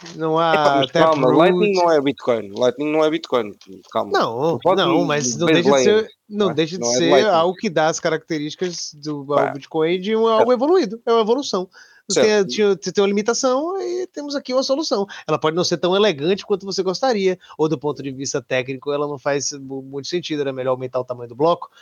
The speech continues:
Speaker 1: Beleza, mas ela tá aí, ela funciona.
Speaker 2: Certo, mas eu, eu reparo, mas são, são coisas diferentes, não é? Repara, payment channels, é uma, um pa-, canal de pagamentos, pá, é top, adoro, adoro a tecnologia em si. Pá, aliás, essa tecnologia não é, é de Bitcoin, é da Ethereum, é todas, aquilo é um canal de pagamentos, não é? Que é top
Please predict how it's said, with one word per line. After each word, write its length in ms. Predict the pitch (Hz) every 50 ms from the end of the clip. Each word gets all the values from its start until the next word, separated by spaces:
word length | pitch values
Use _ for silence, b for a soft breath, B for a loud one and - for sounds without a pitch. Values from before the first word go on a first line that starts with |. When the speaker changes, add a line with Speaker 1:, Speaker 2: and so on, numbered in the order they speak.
| B B B B B _
Speaker 1:
Beleza, 520 | - 190 247 240 190 185 190 156 143 123 b b b b b
mas 160 | - 127 123
ela 120 | 127 131 131
tá 100 | 139 196 240
aí, 120 | 220 175
ela 160 | 170 180 180
funciona. 500 | 175 190 185 - - 226 165 143 135 127 - _ _ _ _ _ - - _ _
Speaker 2:
Certo, 380 | - - - - - - - - _
mas 160 | 127 123 127 139
eu, 100 | 175 165
eu 80 | 160
reparo, 300 | 151 - - 185 - - 143
mas 120 | 165 -
são, 260 | - 202 208 185 175
são 240 | - - 190 185 175
coisas 320 | 180 180 180 165 170 165
diferentes, 460 | 143 139 127 - - 113 113 104 - -
não 60 | 117 123
é? 40 |
Repara, 360 | 131 - - 151 139 127 104 - _ _
payment 260 | - 165 170 180 175 160
channels, 540 | - - 202 202 202 196 190 180 165 135
é 40 | 143
uma, 140 | 147 151 147
um 120 | 139 135 135
pa-, 160 | - 151 135 127 -
canal 220 | - 139 143 147
de 80 | 139 -
pagamentos, 500 | - 139 139 135 143 - 117 - - - -
pá, 100 | - 123
é 80 | 127 123
top, 300 | - - 143 160 156 - - 123
adoro, 260 | 120 123 139 135 127 - _
adoro 300 | 120 117 113 131 139 143
a 40 | 139
tecnologia 460 | - 143 131 - - 127 110 120 135
em 40 | 131
si. 300 | 117 - - 156 165 160 B B B B B B -
Pá, 120 | 160 143
aliás, 280 | 143 147 175 156 135 123
essa 200 | 117 - 151 143
tecnologia 480 | - 165 151 - 151 151 139 131 151 165
não 160 | 170 165 170 170
é, 260 | 165 151 135 120 123
é 80 | 123
de 60 | 117 113
Bitcoin, 420 | 127 117 - - 170 180 180 156
é 80 | 131 120
da 80 | 131
Ethereum, 220 | 131 - 160 160 160
é 40 |
todas, 300 | 160 - 139 123 123 117
aquilo 180 | 110 98 120 131
é 20 |
um 60 | 131 120
canal 220 | 156 143 151 147
de 40 | - -
pagamentos, 400 | 196 196 226 262 254 190 - -
não 80 | - 131
é? 60 | 135
Que 100 | - -
é 40 | 139
top 300 | - - 175 185 180 -